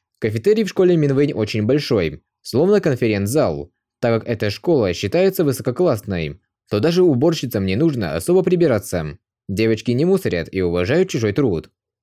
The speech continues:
Темный кафетерий был освещен несколькими огоньками. Мофан осматривал углы, думая о том, как девочки ходили здесь в своих коротеньких юбочках.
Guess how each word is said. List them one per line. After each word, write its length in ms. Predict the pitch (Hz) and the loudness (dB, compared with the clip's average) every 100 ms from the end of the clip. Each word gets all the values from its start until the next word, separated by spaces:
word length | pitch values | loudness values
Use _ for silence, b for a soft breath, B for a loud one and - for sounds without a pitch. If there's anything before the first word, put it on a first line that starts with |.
| _ _ _ _ _ | _ _ _ _ _
Темный 320 | 180 190 196 | 0 2 2
кафетерий 580 | 175 127 107 185 131 92 | 0 -2 2 2 4 2
был 240 | 80 117 | 2 2
освещен 540 | 131 123 139 139 165 98 | 2 2 0 2 0 0
несколькими 500 | 95 110 110 135 139 | -2 -4 -4 -2 0
огоньками. 640 | 143 165 165 101 82 73 _ _ _ _ | 0 0 0 -2 -4 -8 _ _ _ _
Мофан 560 | 85 104 110 147 87 78 | -4 -2 0 0 -2 -4
осматривал 600 | 87 156 180 175 165 135 | -4 -2 0 2 0 2
углы, 500 | 123 131 135 82 73 _ - | 0 2 2 0 -4 _ -4
думая 420 | 110 107 101 92 | 0 0 0 0
о 60 | |
том, 340 | 113 175 104 82 | 0 0 0 0
как 200 | 143 175 | 0 2
девочки 360 | 180 175 - | 4 2 0
ходили 380 | 165 143 107 98 | -2 0 2 0
здесь 380 | 98 143 101 85 | 2 2 0 -2
в 60 | 95 | -4
своих 260 | 123 175 | 0 0
коротеньких 500 | 185 151 120 117 147 | 2 0 0 -2 -2
юбочках. 640 | 156 127 104 - 90 80 | 0 0 0 -2 -6 -6